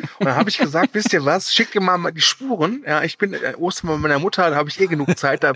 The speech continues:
da schneide ich die schnell zusammen. So schwer wird's nicht sein. <laughs> Ähm, ja, es war dann doch sehr schwer und ich hab es irgendwie geschafft, sämtliche Spuren so zu verhunzen,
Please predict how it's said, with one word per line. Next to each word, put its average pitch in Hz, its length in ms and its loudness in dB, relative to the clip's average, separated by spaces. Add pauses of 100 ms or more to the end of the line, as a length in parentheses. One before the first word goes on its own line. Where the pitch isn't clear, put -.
(100)
da 131 80 -4
schneide - 400 0
ich 165 80 -2
die 175 60 -6
schnell 156 180 0
zusammen. 131 320 -2
So 196 140 4
schwer 190 260 4
wird's 165 240 2
nicht - 160 -2
sein. 139 320 2 (460)
<laughs> 139 420 0 (1800)
Ähm, 151 560 2
ja, 165 340 4
es 139 340 -4
war 170 120 2
dann 175 120 2
doch 202 140 0
sehr - 160 2
schwer 147 320 2
und 156 60 -2
ich 156 100 -4
hab 170 140 -2
es - 80 -12
irgendwie 175 240 0
geschafft, 170 360 -2
sämtliche 180 360 0
Spuren 170 480 2
so 196 120 0
zu - 220 -4
verhunzen, 165 840 -4